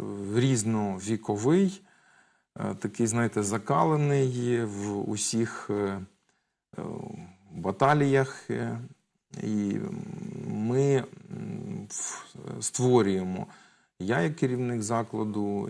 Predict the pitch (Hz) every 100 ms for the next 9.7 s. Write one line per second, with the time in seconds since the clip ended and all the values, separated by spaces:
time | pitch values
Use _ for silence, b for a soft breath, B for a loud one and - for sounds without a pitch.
0 | - - 90 87 90 - 147 - 127 -
1 | 117 B B B _ - - 131 117 107
2 | - 151 156 139 120 107 101 101 98 104
3 | 110 104 - 104 123 151 131 98 95 -
4 | 113 113 110 - 92 95 - 107 101 98
5 | 98 107 120 107 98 98 - 113 104 101
6 | 98 98 101 95 95 90 - 98 127 160
7 | - 98 - 95 - 98 117 135 - 107
8 | 98 104 101 101 95 95 95 - 104 101
9 | 98 - 110 - 101 92